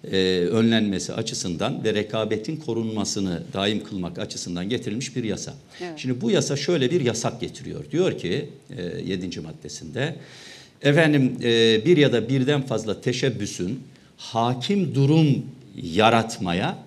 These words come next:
Speaker 1: veya var olan hakim durumlarını daha da güçlendirmeye yönelik bir, e, şekilde efendim, mal ve hizmet piyasalarında, mal ve hizmet piyasalarında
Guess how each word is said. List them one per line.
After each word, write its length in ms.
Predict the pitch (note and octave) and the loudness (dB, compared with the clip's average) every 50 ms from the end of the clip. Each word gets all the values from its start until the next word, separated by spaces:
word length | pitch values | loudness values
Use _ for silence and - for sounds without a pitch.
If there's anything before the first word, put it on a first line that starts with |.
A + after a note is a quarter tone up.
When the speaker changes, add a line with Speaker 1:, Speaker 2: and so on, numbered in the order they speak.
| - - - - - - - - | -20 -20 -20 -20 -20 -20 -16 2
Speaker 1:
veya 380 | A2 A#2 D#3+ F#3+ F3+ D#3 - F#2 | 6 8 8 10 8 6 4 4
var 240 | A#2 C#3 F3 F#3+ G3+ | 4 4 4 6 6
olan 320 | F#3 E3 D3 C#3 B2 A2+ | 6 6 6 6 4 2
hakim 680 | - - - - A#2 B2 A#2+ A#2+ - - F3 E3 B2 | 0 -2 0 2 2 2 2 2 0 0 0 0 2
durumlarını 840 | A#2 C3 B2+ C3 B2+ A#2+ A2+ A2+ G#2+ G#2 G#2+ A2+ C#3 F#3 A3+ A3 C#3+ C3+ | 2 4 4 4 4 4 4 4 2 2 2 0 0 -2 -2 -4 -2 -2
daha 340 | B2+ B2 B2 E3+ F3+ C#3+ | -2 0 0 -2 0 2
da 100 | C#3 C#3+ | 2 2
güçlendirmeye 1300 | B2+ C3 - C3+ C#3 C3 - - - C3+ C#3 C#3+ C#3 C#3 C3+ B2+ C3+ B2+ C3+ C3 C3 C3 C3 C#3 C#3+ C#3 B2+ | 2 2 0 0 0 0 0 -2 0 2 4 4 6 6 6 6 6 6 8 8 8 8 10 10 12 12 10
yönelik 680 | G#2+ F#2+ G#2 A2+ A#2 A#2 A#2 A2+ A2 A2+ - - - - - - - - - - _ _ - | 10 8 6 6 6 6 6 6 6 4 2 -2 -10 -12 -16 -20 -20 -20 -20 -20 _ _ 2
bir, 320 | C3 C3 B2 - - - | 4 4 4 4 2 0
e, 320 | A#2 G#2 G2+ G2+ G2 F#2 F2+ | 2 4 4 4 4 4 2
şekilde 760 | - - D#3+ D3 D3 - G#2+ F#2 E2+ - C#3+ F#3+ B3 - - - - - - _ _ _ _ _ _ _ _ _ _ _ _ - _ _ - - | 2 0 0 0 2 0 0 2 4 6 6 6 4 2 -4 -12 -18 -20 -20 _ _ _ _ _ _ _ _ _ _ _ _ -20 _ _ -4 0
efendim, 420 | G#2+ B2+ E3 D#3 C#3+ C3+ A#2 F#2 - - - - - - | 2 4 6 8 8 8 6 6 2 -6 -10 -14 -4 4
mal 300 | A2+ B2+ D#3+ F3 E3+ D3+ | 8 10 10 10 10 10
ve 100 | D3+ C#3+ | 10 10
hizmet 400 | D3 C#3 C#3+ E3 F3 F3 F3 - | 10 8 6 6 4 4 4 4
piyasalarında, 920 | D3 D3 C3+ A#2+ - A2+ G#2+ G#2+ G2 F#2+ F#2 F2+ E2+ A2 D3 F#3 A#3+ A3 B2+ | 4 6 6 6 4 4 6 6 4 4 2 2 4 4 4 4 4 2 2
mal 220 | C3 C3 B2 B2 | 2 4 4 4
ve 80 | A#2 A2 | 4 2
hizmet 340 | A2+ A2 B2 D3 D#3 C#3+ - | 2 2 0 0 0 0 -2
piyasalarında 880 | A#2 G#2 F#2+ - - F#2+ F#2 F2+ E2+ F2 F2 E2+ G#2 C#3+ F3 G3 - | -2 -2 0 -2 -2 -2 -2 -2 -2 -2 -2 -2 -2 0 -2 -2 -4